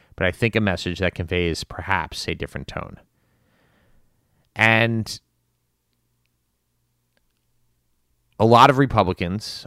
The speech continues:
are waiting for him to rise to the moment of uniting the country, getting it together,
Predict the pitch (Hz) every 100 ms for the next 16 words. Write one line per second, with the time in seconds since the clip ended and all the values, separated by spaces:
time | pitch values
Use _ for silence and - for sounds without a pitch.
0 | - 95 95 95 92 98 - 90 90 85
1 | 85 87 - 87 87 90 92 - 101 87
2 | 82 80 85 - - 90 80 78 - -
3 | - _ _ _ _ _ - 98 98 98
4 | 95 95 - 87 82 82 80 90 87 85
5 | 87 - 80 78 80 80 82